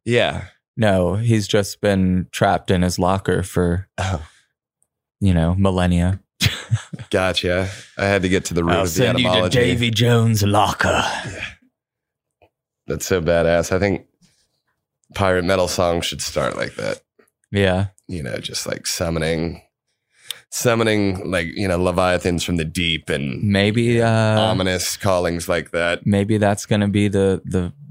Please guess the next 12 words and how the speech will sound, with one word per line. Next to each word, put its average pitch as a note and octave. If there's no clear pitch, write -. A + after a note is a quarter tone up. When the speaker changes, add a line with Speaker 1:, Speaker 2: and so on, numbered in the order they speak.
Speaker 2:
the, F#2+
I G2
guess, G2
the G2
birth G2
of F#2
Texas G2
pirate G#2+
rock, F#2
t-, A2
pirate G2
metal. G2